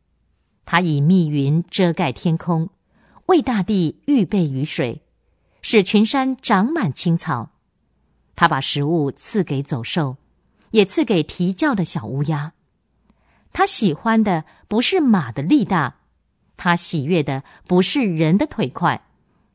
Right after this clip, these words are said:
耶和华喜悦敬爱他的人，喜悦仰望他慈爱的人。耶路撒冷啊，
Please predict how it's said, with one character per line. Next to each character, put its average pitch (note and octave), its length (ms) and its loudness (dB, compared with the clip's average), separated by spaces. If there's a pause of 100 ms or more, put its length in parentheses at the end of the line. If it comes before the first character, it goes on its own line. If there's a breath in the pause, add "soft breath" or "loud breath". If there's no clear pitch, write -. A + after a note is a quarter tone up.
(500)
耶 G#3+ 120 4
和 F3+ 120 2
华 D#3+ 260 4
喜 E3+ 260 -4
悦 E3+ 200 4
敬 F3 340 2
爱 E3 220 0
他 E3 180 -4
的 D3+ 100 0
人， C#3 380 -2 (300 soft breath)
喜 G3 220 0
悦 G3+ 200 4
仰 D#3+ 300 2
望 F3+ 220 4
他 D#3+ 260 -2
慈 - 320 -6
爱 C4 200 0
的 D#3+ 120 -2
人。 B2+ 320 -8 (960)
耶 G#3 120 4
路 F3 140 4
撒 E3 220 0
冷 D3+ 180 -2
啊， B2+ 220 -12